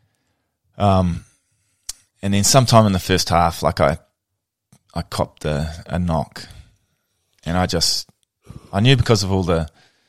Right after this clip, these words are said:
it wasn't even a bad knock, and, and I knew what had happened, and I was like, but I didn't wanna come off, more purely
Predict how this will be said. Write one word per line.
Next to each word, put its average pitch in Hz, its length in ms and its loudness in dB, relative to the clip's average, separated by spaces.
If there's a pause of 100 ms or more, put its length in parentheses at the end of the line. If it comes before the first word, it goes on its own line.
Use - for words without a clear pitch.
(160)
it - 40 -12
wasn't 120 220 0
even 82 120 -6
a 69 40 -8
bad 80 280 -4
knock, 76 260 -10 (680)
and, 98 180 -6
and 92 140 -2
I 92 80 0
knew 95 300 0
what 92 100 -2
had 87 100 -4
happened, 120 340 -2
and 95 100 -2
I 87 40 -2
was 90 200 -6
like, - 160 -2 (1040)
but 78 140 0
I 90 60 2
didn't 98 220 -2
wanna 71 260 -4 (160)
come 80 180 -6
off, 95 280 -4
more 90 340 -6 (240)
purely 78 400 -8